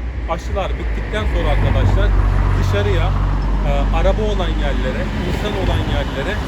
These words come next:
köpeğinizi götürün. Köpekler araba seslerini, dış sesleri, dış dünyanın seslerine,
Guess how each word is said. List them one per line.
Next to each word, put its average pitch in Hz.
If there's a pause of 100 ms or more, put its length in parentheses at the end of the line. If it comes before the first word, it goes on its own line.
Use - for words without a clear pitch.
(360)
köpeğinizi 185
götürün. 202 (320)
Köpekler 196 (420)
araba 175
seslerini, 147 (140)
dış 202
sesleri, 143
dış - (120)
dünyanın 160 (100)
seslerine, 131